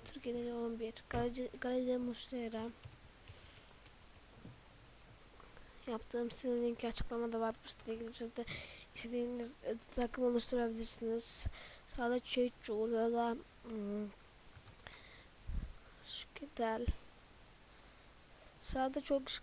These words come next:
Kayar'dır ama benim önereceğim Kayar değil, Marcelo. Çünkü, e, Marcelo, Kayar böyle top kaybediyor, bazen kendi kalesine atıyor. E, çok fazla şey yapıyor, bazen, yani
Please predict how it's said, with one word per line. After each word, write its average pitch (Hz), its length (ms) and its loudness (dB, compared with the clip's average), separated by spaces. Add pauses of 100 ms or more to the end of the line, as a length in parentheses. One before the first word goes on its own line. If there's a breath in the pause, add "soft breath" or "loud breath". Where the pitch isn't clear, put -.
Kayar'dır 254 560 6
ama 233 360 6
benim 240 200 6
önereceğim 226 520 2 (100)
Kayar 233 520 2 (320)
değil, 226 260 4
Marcelo. 226 760 2 (680 loud breath)
Çünkü, 262 600 2 (1500 loud breath)
e, - 60 6 (540)
Marcelo, 262 800 8 (300)
Kayar 277 400 6 (100)
böyle 269 100 2
top 277 260 2
kaybediyor, 247 520 4
bazen 240 280 6
kendi 240 260 0
kalesine 240 460 -2
atıyor. 240 460 0 (500)
E, 240 40 0 (1800)
çok 262 260 2
fazla 247 420 4
şey 247 240 6
yapıyor, 233 500 6
bazen, 226 340 4
yani - 260 0